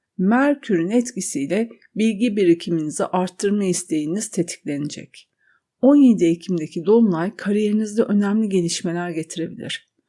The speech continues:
Ancak Ekim sonunda Uranüs'ün Juno'ya yaptığı olumsuz açı, evlilik veya çocuklarla ilgili ani değişikliklere neden olabilir.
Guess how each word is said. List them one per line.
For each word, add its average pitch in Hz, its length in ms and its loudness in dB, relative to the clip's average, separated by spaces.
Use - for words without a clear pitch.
Ancak 226 400 2
Ekim 254 380 2
sonunda 175 520 -2
Uranüs'ün 196 560 4
Juno'ya 214 360 2
yaptığı 165 380 -4
olumsuz 165 520 -4
açı, 190 380 0
evlilik 196 540 2
veya 175 280 0
çocuklarla 226 640 0
ilgili 208 320 -2
ani 202 420 2
değişikliklere 160 840 -2
neden 160 220 -4
olabilir. 233 680 2